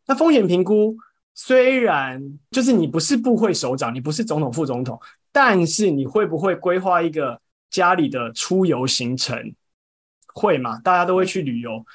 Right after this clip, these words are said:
Speaker 1: 所以呢，这些旅游的地点、旅游的内容也是有风险，也是会有危险的。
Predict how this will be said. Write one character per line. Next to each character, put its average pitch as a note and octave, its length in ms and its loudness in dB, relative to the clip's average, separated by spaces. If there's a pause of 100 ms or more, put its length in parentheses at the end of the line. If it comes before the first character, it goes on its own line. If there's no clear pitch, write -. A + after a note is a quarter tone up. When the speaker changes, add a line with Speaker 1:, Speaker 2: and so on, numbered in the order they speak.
(160)
Speaker 1:
所 B3 180 0
以 C#4 80 2
呢， G3 160 0
这 A#3 100 -2
些 B3+ 140 4
旅 F3+ 160 0
游 C#3 240 0
的 D#3+ 400 2 (100)
地 C4 240 4
点、 B2+ 400 -4 (440)
旅 D#3+ 160 -2
游 D#3 280 2
的 F3+ 300 2
内 G#3 320 0
容 B2+ 380 -8 (300)
也 D3+ 120 -2
是 C#3+ 180 0
有 D#3+ 140 2
风 E3 240 -4
险， D#3 160 -2
也 B2+ 80 -6
是 D#3+ 140 -2
会 A3 140 2
有 C#3 100 0
危 B2 180 -4
险 B2 220 -6
的。 - 160 -16